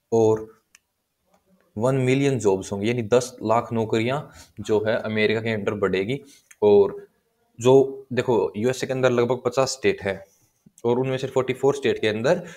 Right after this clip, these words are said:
जो है, वो जॉब्स मिलेंगी। और फोर ईयर डिग्री, अ, डिग्री भी नहीं चाहिएगी, क्योंकि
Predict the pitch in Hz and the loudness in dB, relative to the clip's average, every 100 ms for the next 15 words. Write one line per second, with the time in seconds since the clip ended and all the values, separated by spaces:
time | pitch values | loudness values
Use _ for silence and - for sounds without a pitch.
0 | - - 107 107 170 175 - _ _ _ | -18 -4 -2 0 -2 -2 -16 _ _ _
1 | _ _ 117 123 113 127 127 - 110 98 | _ _ -4 -2 2 2 0 -6 -6 -4
2 | 92 90 90 - _ 117 120 120 139 151 | -4 -6 -8 -16 _ 0 0 2 2 4
3 | 147 139 139 160 160 160 127 120 117 104 | 4 4 4 2 -2 -2 0 0 0 -4
4 | 107 120 135 160 139 113 110 110 110 107 | -4 -6 -4 -4 -4 -6 -6 -4 -4 -4
5 | 135 - _ _ - 135 - 87 | -8 -10 _ _ -4 -4 -4 -12